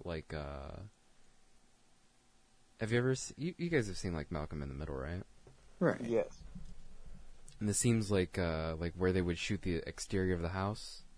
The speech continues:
Speaker 3: Okay.
Speaker 1: It seems like those, like, this is kind of like where, um, the, the "How to do it to 'em" meme, like, th-, these are the kinda, like, sidewalks
Speaker 2: <laughs>
Speaker 1: that, uh, that that would be on.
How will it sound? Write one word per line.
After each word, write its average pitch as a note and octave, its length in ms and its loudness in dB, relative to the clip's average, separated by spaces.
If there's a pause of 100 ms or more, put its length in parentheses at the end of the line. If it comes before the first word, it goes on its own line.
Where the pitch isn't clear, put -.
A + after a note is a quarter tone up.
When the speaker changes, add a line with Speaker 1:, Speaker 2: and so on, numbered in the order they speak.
(800)
Speaker 3:
Okay. B2+ 240 -2 (420)
Speaker 1:
It G2+ 80 -6
seems F#2 180 -2
like E2 160 -2
those, D#2+ 260 -2
like, G2+ 220 4
this F#2 320 0
is G2+ 160 -4
kind G2 240 -2
of F2+ 120 -4
like F2 140 0
where, F2 400 0
um, A1+ 500 -6 (1200)
the, C#2+ 600 -4 (920)
the F2 180 -4
"How F#2+ 200 0
to F#2 60 2
do F#2 220 4
it G2+ 120 2
to A#2 180 2
'em" A#2 200 2 (360)
meme, A#2+ 420 2 (720)
like, D#2+ 220 -4
th-, F2+ 180 0
these G2 220 0
are F#2 60 0
the F2 100 -4
kinda, F2 240 -2
like, D2+ 180 -2
sidewalks E2 1000 -2 (400)
Speaker 2:
<laughs> - 420 -16
Speaker 1:
that, D2+ 220 -4
uh, C2+ 400 -6
that D2+ 160 -10
that C#2+ 140 -4
would C#2+ 140 -8
be D2+ 160 -4
on. - 280 -10